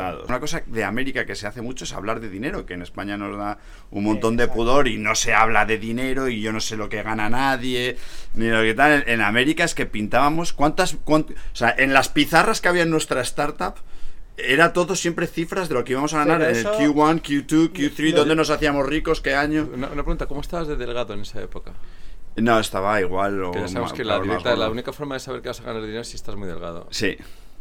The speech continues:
Speaker 3: Hay una dirección, una relación directa estudiadísima. Cuanto más flaco estás, más dinero ganas.
Speaker 2: No, pero lo que decías ahora, justo lo que decías de,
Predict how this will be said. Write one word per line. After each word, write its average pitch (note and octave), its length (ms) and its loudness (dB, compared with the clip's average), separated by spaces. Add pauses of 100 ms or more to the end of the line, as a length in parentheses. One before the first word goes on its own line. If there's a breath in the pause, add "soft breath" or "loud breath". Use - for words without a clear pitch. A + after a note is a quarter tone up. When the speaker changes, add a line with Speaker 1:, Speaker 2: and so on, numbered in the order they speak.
(140)
Speaker 3:
Hay G2 100 -12
una G#2 120 -8
dirección, G2+ 320 -8
una G2 260 -10
relación G2 300 -10
directa F2+ 320 -10
estudiadísima. F2 640 -14 (100)
Cuanto F#2 240 -12
más G2 160 -10
flaco A2+ 180 -10
estás, B2 320 -12 (140)
más F#2 240 -10
dinero F2+ 280 -10
ganas. G2+ 400 -10
Speaker 2:
No, F#3 180 -2
pero D#3+ 140 -2
lo D#3 40 -4
que D#3 60 -6
decías G3 320 -4
ahora, G3 140 -4
justo F3+ 200 -10
lo E3 80 -4
que D#3 60 -4
decías D#3 280 -6
de, D3 280 -6